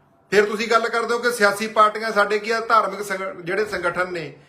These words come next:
ਸਾਡੀ ਦਿੱਲੀ ਗੁਰਦੁਆਰਾ ਪ੍ਰਬੰਧਕ ਕਮੇਟੀ ਆ ਜੀ, ਕਹਿੰਦੇ ਪਟਨ ਵਾਲੀ ਕਮੇਟੀ, ਉਹਦੇ ਕਾਬਜ਼ ਹੋ ਗਏ, ਹਜੂਰ ਸਾਹਿਬ ਵਾਲੀ ਦੇ ਕਾਬਜ਼ ਹੋ ਗਏ। ਮੈਨੂੰ ਐਂ ਦੱਸੋ,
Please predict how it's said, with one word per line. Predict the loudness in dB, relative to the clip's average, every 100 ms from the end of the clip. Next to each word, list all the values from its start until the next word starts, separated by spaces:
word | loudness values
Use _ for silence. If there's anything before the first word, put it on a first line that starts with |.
| -16
ਸਾਡੀ | -2 0 0
ਦਿੱਲੀ | -2 -2 -2
ਗੁਰਦੁਆਰਾ | 0 2 4 4
ਪ੍ਰਬੰਧਕ | 4 0 -2 -2 -4
ਕਮੇਟੀ | -2 -2 -2 0
ਆ | -2
ਜੀ, | -2
ਕਹਿੰਦੇ | -2 -2 0
ਪਟਨ | 0 2
ਵਾਲੀ | 2 0
ਕਮੇਟੀ, | 0 -2 -2 0
ਉਹਦੇ | -2
ਕਾਬਜ਼ | -2 2 4 4 0
ਹੋ | -6 -6
ਗਏ, | -8 -10 -14 _ _ -10
ਹਜੂਰ | -6 -2 2
ਸਾਹਿਬ | 4 4
ਵਾਲੀ | 2
ਦੇ | -2
ਕਾਬਜ਼ | 2 4 2 0
ਹੋ | -4 -4
ਗਏ। | -8 -10 -16 _ _ _
ਮੈਨੂੰ | -6 0 4
ਐਂ | 4 2
ਦੱਸੋ, | -2 -4 -6 -8